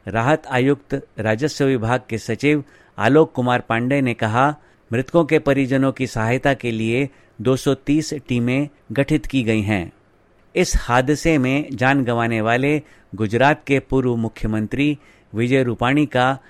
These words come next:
डीएनए मैच होने से उनके शव की पहचान भी हो गई है।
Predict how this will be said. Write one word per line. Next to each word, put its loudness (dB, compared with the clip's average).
डीएनए 0
मैच -2
होने -2
से -4
उनके 2
शव 0
की -6
पहचान -2
भी 0
हो 0
गई -2
है। -4